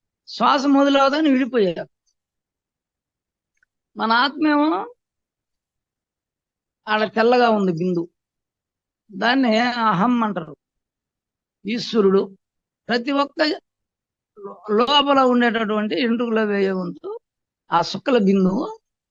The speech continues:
మన ఆత్మ. అందరూ శివస్వరూపమే, ప్రతి ఒక్కరి ఆత్మ ఈశ్వరుడే, తేడా ఏం లేదు. అమ్మ విడిపోయింది కాబట్టి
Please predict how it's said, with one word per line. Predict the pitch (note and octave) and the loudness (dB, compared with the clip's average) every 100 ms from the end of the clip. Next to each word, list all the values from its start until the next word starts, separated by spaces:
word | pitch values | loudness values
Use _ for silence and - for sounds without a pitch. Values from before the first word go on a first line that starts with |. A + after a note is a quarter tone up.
| _ _ - | _ _ -4
మన | E3+ | 2
ఆత్మ. | F#3 F#3+ F3+ F3+ F#3+ F3+ D#3 - - _ - - | 2 0 0 -2 0 -2 -4 -6 -16 _ -16 -8
అందరూ | G3+ A3+ B3 C4 D#4 D#4 C4 B3 D4 G4+ _ _ _ - | -4 -2 0 2 2 2 0 0 -2 -8 _ _ _ -16
శివస్వరూపమే, | - C4 C#4+ - B3 B3 B3 A3 A3 A3 A3+ G#3+ F#3 F#3+ - _ _ _ _ - | -8 -4 -4 -2 0 2 0 0 -2 0 -2 -4 -6 -10 -16 _ _ _ _ -6
ప్రతి | A#3+ A#3+ C4+ | -4 -2 0
ఒక్కరి | C4+ C4 C4 | 0 0 0
ఆత్మ | A#3+ B3+ C4+ C4+ B3 B3+ C4 | 2 0 -2 -6 -6 -4 -2
ఈశ్వరుడే, | A3+ A#3 - - G#3+ F#3+ G#3 A3 F#3+ D#3 D#3 - _ _ _ _ - | -2 -2 -6 -6 -2 0 0 0 -2 -4 -8 -16 _ _ _ _ -2
తేడా | - B3+ A#3+ | 2 2 2
ఏం | A3 G3+ | 2 0
లేదు. | F3+ E3+ G3 F#3+ | -2 -2 -2 0
అమ్మ | E3+ F#3+ C4 | -2 0 0
విడిపోయింది | D4+ C4+ C#4 C#4 C4 A3+ | 2 2 -2 -2 -2 0
కాబట్టి | G3+ F3 E3+ G3+ B3+ C4+ - | 0 -2 -4 -4 -6 -6 -12